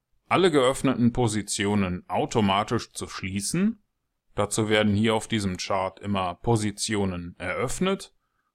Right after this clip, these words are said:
Und sobald die Positionsanzahl zehn erreicht ist, werden alle Positionen über eine Funktion geschlossen.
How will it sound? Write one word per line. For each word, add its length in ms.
Und 280
sobald 380
die 80
Positionsanzahl 1500
zehn 400
erreicht 480
ist, 300
werden 340
alle 240
Positionen 800
über 320
eine 400
Funktion 600
geschlossen. 760